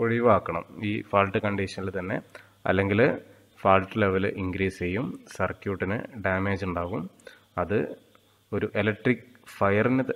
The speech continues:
വരെ കാരണമാവും. ഈ ആർക്കിൻ്റെ പീരിയഡിൽ, അതായത് transition current ഉണ്ടാവും. ആ transition കറന്റിൻ്റെ സമയത്ത് ആ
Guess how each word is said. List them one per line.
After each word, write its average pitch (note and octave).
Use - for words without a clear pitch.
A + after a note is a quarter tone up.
വരെ G2
കാരണമാവും. F2
ഈ -
ആർക്കിൻ്റെ C#3
പീരിയഡിൽ, A2+
അതായത് A2+
transition C3
current C3
ഉണ്ടാവും. F#2+
ആ A2
transition G#2+
കറന്റിൻ്റെ A2+
സമയത്ത് F#2+
ആ G#2+